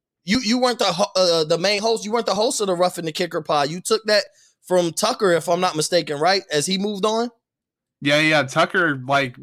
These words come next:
Speaker 2: big timed everybody and jumped up. So I got,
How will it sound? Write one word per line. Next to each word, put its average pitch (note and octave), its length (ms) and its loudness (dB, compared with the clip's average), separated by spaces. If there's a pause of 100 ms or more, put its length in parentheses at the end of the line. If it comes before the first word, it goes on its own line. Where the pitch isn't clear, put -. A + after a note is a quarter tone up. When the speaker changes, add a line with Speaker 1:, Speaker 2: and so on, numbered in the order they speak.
Speaker 2:
big D3+ 240 -4
timed C#3+ 300 -2
everybody C3 540 -2
and B2 120 -10
jumped A#2+ 280 -10
up. B2 160 -6
So B2+ 160 -6
I C3 80 -2
got, C3+ 400 -2